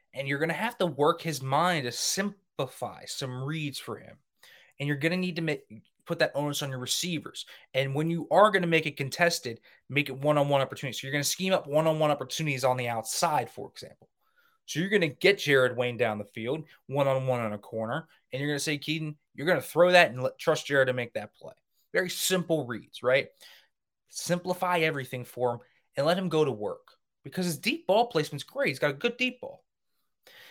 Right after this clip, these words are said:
So if you let him just trust his receivers, and I think this is one of the things that you have to love about Kedon Slovis, is once he starts to feel a connection with his receivers, and that can be by week one,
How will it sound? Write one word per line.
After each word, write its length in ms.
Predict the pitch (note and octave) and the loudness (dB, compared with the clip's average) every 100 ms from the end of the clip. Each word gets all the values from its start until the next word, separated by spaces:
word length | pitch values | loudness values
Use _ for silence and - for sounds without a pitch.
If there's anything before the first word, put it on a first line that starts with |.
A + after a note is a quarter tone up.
| - | -12
So 120 | - | -4
if 100 | G3+ | -4
you 160 | D#4+ D#4 | 0 4
let 200 | B3 C4+ | 6 6
him 100 | G3 | 2
just 240 | E3 - | -2 -4
trust 260 | - G3 F#3+ | 4 4 4
his 140 | E3 | -2
receivers, 420 | C#3 - A3 F3 D#3+ | -4 0 2 2 2
and 60 | |
I 60 | D#3 | 0
think 160 | F#3 | -2
this 80 | F#3 | -8
is 160 | F3 C#3+ | -8 -6
one 280 | C#3 G3 D4+ | -2 0 0
of 60 | |
the 80 | F#3 | -2
things 460 | - G#3 G#3 F3 C3+ | -4 -2 -2 -2 -6
that 100 | C3+ | -6
you 160 | D#3 | -4
have 240 | E3 D#3+ - | -4 -4 -4
to 80 | |
love 300 | B2+ A#2 B2+ | -6 2 2
about 260 | B2+ B2 G#2 | 2 -2 -4
Kedon 240 | - C3 | -10 -14
Slovis, 560 | A2+ - G3 G#3 B2+ - - - - | -12 -6 -4 -2 -2 -6 -12 -20 -12
is 220 | C#3+ B2 | -8 -2
once 200 | D3+ B3 | 2 2
he 120 | A#3 G3+ | 0 -2
starts 240 | F3 E3 | 0 -2
to 80 | C#3 | -4
feel 160 | D#3+ | -2
a 60 | C#3 | -2
connection 580 | C#3 B2+ D3 D3 C3+ A#2+ | -2 -2 -2 -4 -8 -8
with 160 | C3 | -8
his 160 | C#3 B2 | -6 -8
receivers, 640 | A2+ - C#3 A#2 - - - _ _ _ _ - | -8 -8 -8 -8 -10 -14 -18 _ _ _ _ -6
and 120 | C3 | -2
that 140 | D3+ G#3 | -2 -2
can 140 | E3+ | 0
be 180 | C#3 E3+ | 0 2
by 240 | C3 C#3+ | 4 4
week 260 | C3 A#2+ - | 4 0 -2
one, 300 | C#3+ A#2+ | 0 0